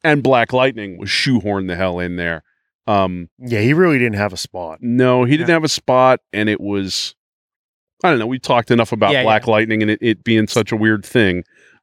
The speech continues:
Speaker 1: Um,
Speaker 2: You just needed it for the conclusion of Crisis.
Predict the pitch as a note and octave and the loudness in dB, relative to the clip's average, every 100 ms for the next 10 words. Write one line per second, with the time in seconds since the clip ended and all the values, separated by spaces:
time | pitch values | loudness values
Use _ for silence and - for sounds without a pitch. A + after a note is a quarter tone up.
0 | - A#2 G#2 G2 F#2 F2 _ _ - F#3 | -2 2 4 2 -2 -8 _ _ 0 2
1 | D#3 B2+ C3+ C3+ C3 B2 A2+ - - A#2+ | 2 2 2 4 4 2 0 -6 -2 0
2 | G#2+ G#2+ - E3 C#3 F#2 - F2 E2 - | 0 -4 -4 -2 -2 -6 -10 -14 -14 -14
3 | - - | -16 -16